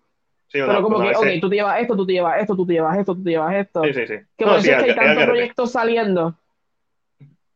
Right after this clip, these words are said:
Speaker 2: Como diferentes lados. Tenemos la película animada, que es con New Line y Warner Bros, si
Speaker 1: Ujú.
Speaker 2: no me equivoco.
Speaker 1: Exacto.
Speaker 2: Tenemos lo de
Speaker 1: Las de Warner
Speaker 2: Amazon.
Speaker 1: de Rocky. Ujú.
Speaker 2: Tenemos juegos que
Speaker 1: Ujú.
Speaker 2: no, lógicamente no son todos los mismos estudios haciendo.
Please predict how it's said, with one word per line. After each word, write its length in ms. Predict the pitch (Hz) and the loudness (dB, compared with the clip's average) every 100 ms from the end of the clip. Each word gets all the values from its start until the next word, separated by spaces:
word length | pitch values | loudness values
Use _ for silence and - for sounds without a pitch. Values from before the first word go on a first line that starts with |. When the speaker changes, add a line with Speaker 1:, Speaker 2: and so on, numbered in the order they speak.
| _ _ _ _ _ _ | _ _ _ _ _ _
Speaker 2:
Como 200 | 202 202 | -2 0
diferentes 460 | 196 196 190 185 202 | 0 -2 -2 -2 0
lados. 240 | 175 160 | 0 -2
Tenemos 220 | 254 170 | -2 -2
la 140 | 190 202 | -2 -2
película 300 | 208 202 208 | -2 0 0
animada, 460 | 208 220 233 175 | -2 -2 -2 -2
que 100 | 151 | -4
es 60 | 160 | -4
con 200 | 202 196 | -2 0
New 140 | 202 | 0
Line 420 | 196 196 196 175 175 - | 0 -2 -2 -4 -6 -4
y 100 | 175 | -2
Warner 240 | 185 190 | 0 -2
Bros, 280 | 190 202 180 | 0 -2 -2
si 60 | |
Speaker 1:
Ujú. 80 | 170 | -4
Speaker 2:
no 20 | |
me 80 | 170 | -4
equivoco. 460 | 190 220 208 160 175 _ _ _ _ _ | -2 -2 -2 -4 -6 _ _ _ _ _
Speaker 1:
Exacto. 420 | 117 107 - 110 _ _ _ _ | -12 -12 -12 -16 _ _ _ _
Speaker 2:
Tenemos 340 | - 190 196 208 | -4 0 0 0
lo 100 | 233 | 2
de 60 | |
Speaker 1:
Las 140 | 233 240 | 2 2
de 60 | 220 | 2
Warner 180 | 185 | 2
Speaker 2:
Amazon. 120 | - - | 2 2
Speaker 1:
de 240 | 123 120 | 2 2
Rocky. 200 | 120 107 - - _ _ _ _ _ _ _ - | -2 -4 -8 -12 _ _ _ _ _ _ _ -20
Ujú. 160 | 113 _ _ _ _ _ _ _ _ - | -20 _ _ _ _ _ _ _ _ -4
Speaker 2:
Tenemos 300 | 220 226 240 | -2 0 0
juegos 480 | 262 233 190 190 190 _ _ _ _ _ _ _ _ _ _ | 0 0 0 -2 -4 _ _ _ _ _ _ _ _ _ _
que 100 | 226 | -4
Speaker 1:
Ujú. 120 | 220 | -2
Speaker 2:
no, 140 | 220 220 | -2 -2
lógicamente 460 | 226 262 294 294 | -2 0 -2 0
no 160 | 254 233 | 0 0
son 200 | 277 262 | 0 0
todos 140 | 262 | 0
los 100 | 262 | 2
mismos 280 | 254 254 254 | 2 2 0
estudios 320 | 240 262 247 | -2 0 0
haciendo. 440 | 196 196 202 165 | 0 -2 -4 -4